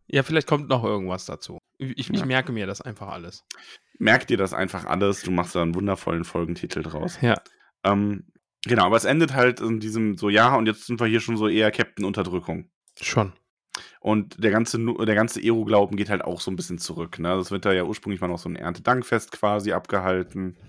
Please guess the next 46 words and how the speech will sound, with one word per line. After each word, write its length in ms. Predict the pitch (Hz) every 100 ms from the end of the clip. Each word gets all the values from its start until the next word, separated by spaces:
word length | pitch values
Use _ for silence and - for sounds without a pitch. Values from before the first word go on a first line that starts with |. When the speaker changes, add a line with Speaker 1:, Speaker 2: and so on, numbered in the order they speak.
| - -
Speaker 2:
Und 540 | - 104 101 98 98 -
das 120 | -
ist 140 | - 101
dann 80 |
auch 160 | 65 90
schon 160 | - 87
relativ 420 | 87 87 87 82
schnell 500 | - 87 87 87 85
so, 160 | - 82
ja, 220 | 90 90
nee, 420 | 90 87 87 87 _ _ _ -
brauchen 220 | 110 127
wir 100 | 113
nicht. 320 | 117 117 -
Wir 60 | 104
müssen 180 | 110 113
uns 160 | -
hier 160 | 113 98
auf 140 | 101
die 360 | - 104 101 - - -
brutale, 1200 | - - 117 123 123 123 120 120 117 107 110 110 110
äh, 40 |
Kolonialisierung 960 | 104 113 107 107 101 104 101 127 113 110
Mittelerdes 480 | 123 101 73 87 -
konzentrieren. 680 | 90 92 87 92 90 113 - _ _ -
Speaker 1:
Ja, 260 | 117 127 113
richtig 440 | 113 127 - -
Bock 200 | - 104
drauf. 380 | - 110 107 - _ - _ -
Speaker 2:
Die 280 | 120 127 104
Elbenfreunde 720 | 117 139 170 - 147 160 147
haben 140 | 127 127
damit 200 | 107 101
aber 180 | 95
wenig 240 | 117 117 -
zu 120 | -
tun. 360 | - 101 120 147
Die 100 | 139
fahren 180 | 156
nämlich 240 | 156 143 139
mehr 100 | 131
so 60 | 123
ein 60 |
bisschen 180 | 117 107
nach 140 | 90
Norden 760 | 107 151 196 180 165 160 165